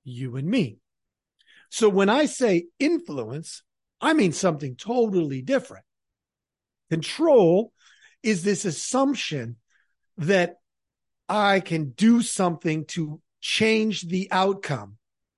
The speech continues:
by making you do something you may or may not actually want to do.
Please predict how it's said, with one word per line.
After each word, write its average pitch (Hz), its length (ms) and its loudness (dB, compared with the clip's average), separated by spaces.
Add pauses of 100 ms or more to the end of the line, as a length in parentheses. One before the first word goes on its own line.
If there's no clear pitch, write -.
(2000)
by 170 300 0
making 185 400 0
you 165 220 2
do 214 200 -2
something 156 640 -4 (120)
you 170 340 -4 (640)
may 180 440 2
or 180 80 2
may 160 380 0
not 139 260 -4
actually 135 480 -6
want 120 340 -10
to 120 100 -12
do. 110 300 -8